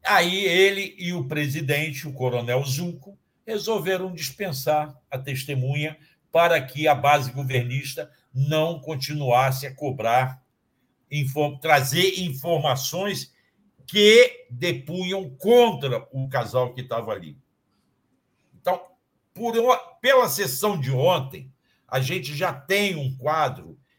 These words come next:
de como esta C P I vai funcionar. Eles vão tentar trazer pessoas que queiram criminalizar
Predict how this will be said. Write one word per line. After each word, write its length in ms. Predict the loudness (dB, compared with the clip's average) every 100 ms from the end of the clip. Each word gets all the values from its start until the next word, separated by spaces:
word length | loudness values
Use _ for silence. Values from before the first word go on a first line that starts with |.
| _
de 200 | -12 -12 -8
como 560 | -2 -2 -2 -4 0
esta 500 | 2 4 0 -2 -10
C 280 | -10 -6 -6
P 140 | -4 -2
I 220 | -2 -4
vai 160 | -6
funcionar. 680 | -8 -10 -10 -10 -8 -10 -10 _ _ _ _ _ _ _ _ _ _ _ _ _ _ _ _ _ -4
Eles 400 | -2 0 0 -2
vão 460 | -2 -2 -2 -8 -16
tentar 680 | -6 -6 -4 0 0 0 -6 _ _ _
trazer 560 | 0 0 0 -6 -10 -12
pessoas 840 | -8 -6 -2 2 2 0 -6 -14 -20 _ _ _ -10
que 260 | -10 -10
queiram 600 | 2 8 8 8 4 -2 -12 _
criminalizar 1600 | -2 -2 -4 -4 -6 -4 -2 -2 -2 -4 -4 -2 0 -2 -10